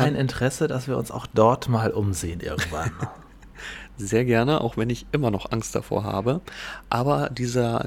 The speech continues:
Speaker 1: diese Angst wird einem auch genommen, indem man dann den Beschreibungstext sieht, dass am Höhleneingang befindet sich ein Biergarten, es gibt ein Rasthaus,
Speaker 2: Es ist ein
Speaker 1: es gibt
Speaker 2: einziger
Speaker 1: einen
Speaker 2: Freizeitpark
Speaker 1: Kinderspielplatz,
Speaker 2: geworden.
Speaker 1: es ist eine Grillhütte
Speaker 2: Kann man
Speaker 1: da,
Speaker 2: denn
Speaker 1: es
Speaker 2: da
Speaker 1: gibt
Speaker 2: auch diese
Speaker 1: Feuerstellen.
Speaker 2: Tropfsteine sehen, live? Kommt man in
Speaker 1: Ja,
Speaker 2: so eine
Speaker 1: ich
Speaker 2: Höhle
Speaker 1: glaube
Speaker 2: rein?
Speaker 1: schon. Ich,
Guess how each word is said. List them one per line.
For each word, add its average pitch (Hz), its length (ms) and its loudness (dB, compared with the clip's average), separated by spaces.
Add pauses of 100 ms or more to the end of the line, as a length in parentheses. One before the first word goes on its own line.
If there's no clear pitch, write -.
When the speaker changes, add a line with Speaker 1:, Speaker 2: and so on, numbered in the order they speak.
Speaker 1:
diese 117 180 0
Angst 120 180 -2
wird - 100 0
einem 117 140 0
auch - 160 -8
genommen, 113 340 2
indem 110 240 -2
man 101 160 0
dann 98 240 -2 (420)
den 101 240 -2
Beschreibungstext 127 760 -2
sieht, 120 440 -2
dass - 320 -4
am 120 160 -4
Höhleneingang 127 540 0
befindet 113 300 0
sich - 160 -8
ein 110 60 -2
Biergarten, 120 680 2
es - 100 -8
gibt - 180 -6
ein 143 60 0
Rasthaus, 113 920 0
Speaker 2:
Es 120 80 -2
ist 120 60 -8
ein 117 180 4
Speaker 1:
es 107 160 4
gibt 117 180 4
Speaker 2:
einziger 110 60 6
Speaker 1:
einen 156 100 2
Speaker 2:
Freizeitpark 113 640 4
Speaker 1:
Kinderspielplatz, 101 460 4
Speaker 2:
geworden. 104 200 -4 (160)
Speaker 1:
es 117 240 2
ist - 240 -2
eine 139 80 2
Grillhütte 127 600 2
Speaker 2:
Kann 151 100 6
man 170 60 10
Speaker 1:
da, - 20 8
Speaker 2:
denn 170 80 10
Speaker 1:
es 147 60 8
Speaker 2:
da 147 80 8
Speaker 1:
gibt 127 100 6
Speaker 2:
auch - 20 -6
diese 165 140 4
Speaker 1:
Feuerstellen. 135 160 6
Speaker 2:
Tropfsteine 143 560 4
sehen, 117 420 4 (220)
live? 113 560 -2 (260)
Kommt 139 160 0
man 147 120 2
in 151 40 6
Speaker 1:
Ja, 147 80 8
Speaker 2:
so 143 60 8
eine 135 100 6
Speaker 1:
ich 120 60 6
Speaker 2:
Höhle 151 140 10
Speaker 1:
glaube 175 140 4
Speaker 2:
rein? 180 240 6
Speaker 1:
schon. 123 140 0
Ich, - 160 -14